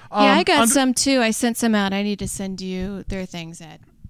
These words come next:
Speaker 1: I
Speaker 2: Yeah,
Speaker 1: sent
Speaker 2: send
Speaker 1: out
Speaker 2: me
Speaker 1: the first batch, and then Ed sent out the second batch. We'll, we'll congregate together. Sorry.
Speaker 2: Yeah, we'll figure it out. I got a bunch of stamps. People gave me some stamps. Listen,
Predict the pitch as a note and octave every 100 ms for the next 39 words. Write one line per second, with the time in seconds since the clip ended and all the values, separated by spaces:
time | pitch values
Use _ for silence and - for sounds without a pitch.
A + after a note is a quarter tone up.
0 | _ - - G#3 E3 D#4 D4 A3 A3 -
1 | A#3+ B3 - B3+ B3+ - - - - -
2 | G#3 G3+ G3+ - G3+ G3+ G#3+ G3 - -
3 | C#4 B3+ A#3 A#3+ A3+ G#3+ - - C4+ D4
4 | C#4 C#4+ D#4+ B3+ G#3 F#3+ D3 E3 C#3 C3
5 | - - E3+ - - A3 B3+ F#3 F#3 A3
6 | C4+ A3+ A#3 G#3+ G3+ G3+ F3+ G3+ G3+ F3
7 | F#3 - B2 F#3 E3+ D#3 - - - _
8 | - G#3 G3 F3 D#3+ F#3 F#3 F#3 F#3+ E3
9 | G3+ F#3 D3+ D#3 F#3+ G#3 G3